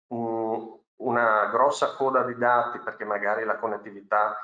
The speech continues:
crea problemi, il, la replica è pressoché istantanea, per cui anche lo switch tra i due sistemi diventa istantaneo e per questo garantisce una continuità di servizio.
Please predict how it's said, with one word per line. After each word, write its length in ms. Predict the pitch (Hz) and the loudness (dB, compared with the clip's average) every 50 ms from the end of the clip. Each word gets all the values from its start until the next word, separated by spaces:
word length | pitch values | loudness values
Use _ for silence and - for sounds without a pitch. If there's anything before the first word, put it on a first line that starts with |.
| - - - _ _ | -14 -18 -20 _ _
crea 200 | _ 113 107 101 | _ -4 -4 -4
problemi, 760 | 101 - 113 110 110 113 113 107 104 95 98 92 92 92 - _ | -4 -4 -6 -6 -2 0 0 0 0 0 -4 -8 -10 -12 -12 _
il, 520 | - - 110 107 107 104 104 101 101 101 | -14 -12 -12 -12 -12 -10 -8 -8 -6 -2
la 120 | 98 113 113 | 0 2 2
replica 600 | 117 123 123 - - 104 - - - 104 104 - | 2 2 0 -2 -4 -8 -10 -6 -4 -4 -2 -2
è 100 | 131 120 | -2 -2
pressoché 380 | - 107 110 - 113 - - | -2 -6 -6 -8 -8 -6 -6
istantanea, 640 | 117 117 - 123 117 117 - 104 101 107 110 123 127 | -6 -4 -2 -2 -2 0 2 2 2 2 2 0 0
per 180 | 127 120 117 - | -2 -4 -6 -6
cui 160 | 117 110 107 | -6 -2 -2
anche 420 | 107 117 117 - 113 107 107 - _ _ _ _ _ _ _ _ _ _ _ _ _ _ _ - | -2 -2 -2 -4 -6 -6 -6 -8 _ _ _ _ _ _ _ _ _ _ _ _ _ _ _ -8
lo 160 | 127 120 123 | -6 -6 -6
switch 440 | 113 - 117 131 139 135 - - - | -6 -4 -2 -2 -2 -2 -4 -4 -2
tra 140 | 117 113 | 0 0
i 60 | 113 117 | 0 0
due 100 | 117 117 | -2 -6
sistemi 520 | 120 120 113 - - 113 110 107 104 101 | -6 -8 -12 -8 -4 -2 -2 -2 -2 -6
diventa 600 | 101 101 104 104 104 101 98 95 95 - - - _ _ | -6 -4 -6 -4 -2 -2 -2 -2 -2 -6 -12 -16 _ _
istantaneo 720 | - - - - 147 147 - 104 95 101 110 139 165 - | -18 -6 -4 -2 -2 0 0 0 2 2 2 2 0 -2
e 60 | - | -2
per 180 | - 127 - - | -4 -6 -4 0
questo 320 | - 117 113 - - 127 | 0 0 0 0 -2 0
garantisce 540 | 117 117 113 113 107 - - 123 120 - 117 | 2 2 2 2 0 -2 -6 -8 -6 -4 -4
una 120 | 104 98 | -4 -4
continuità 500 | 95 113 113 113 113 113 113 110 110 107 104 | -4 -6 -8 -6 -6 -6 -4 -2 -2 -2 -2
di 80 | 104 | -2
servizio. 640 | 104 - - 101 - - 92 92 _ - 143 143 - | -6 -8 -8 -10 -10 -12 -18 -20 _ -12 -12 -12 -12